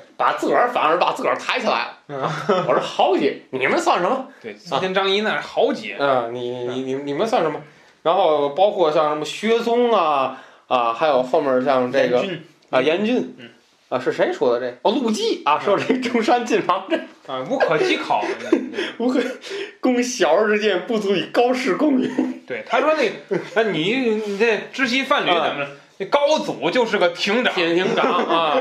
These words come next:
Speaker 2: <laughs> 一句话给毒死。
Speaker 1: 一句话毒死啊。还有最后这个严峻啊，“你学的治何经典？”啊，诸葛亮说，“寻章摘句，视之腐朽也，何能兴邦立事？”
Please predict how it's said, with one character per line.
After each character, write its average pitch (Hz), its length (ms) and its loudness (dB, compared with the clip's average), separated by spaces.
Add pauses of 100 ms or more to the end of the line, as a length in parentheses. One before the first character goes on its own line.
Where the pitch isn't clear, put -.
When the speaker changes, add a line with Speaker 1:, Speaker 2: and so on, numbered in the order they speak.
Speaker 2:
<laughs> 208 100 -6
一 254 140 -4
句 277 100 2
话 - 280 0
给 202 180 -2
毒 185 220 0
死。 226 60 -6
Speaker 1:
一 254 240 0
句 254 140 0
话 190 260 2
毒 214 220 -2
死 139 200 -2
啊。 139 360 0 (420)
还 208 100 4
有 165 140 2
最 226 160 0
后 220 180 2
这 196 200 2
个 147 220 -2 (200)
严 220 260 0
峻 262 300 0
啊 135 240 -6 (180)
，“你 156 60 -4
学 220 240 -2
的 240 140 0
治 254 240 -2
何 - 320 0
经 180 320 -4
典？” 123 180 0 (1080)
啊， 131 260 0
诸 175 120 2
葛 190 40 2
亮 175 140 2
说 151 100 -4 (200)
，“寻 233 500 -2
章 247 260 2
摘 247 220 2
句， 196 240 -2
视 185 420 -2
之 185 220 -2
腐 294 320 -2
朽 208 260 2
也， 135 180 2
何 254 300 -2
能 185 160 2
兴 160 260 -4
邦 156 240 0
立 127 120 -2
事？” 120 200 -6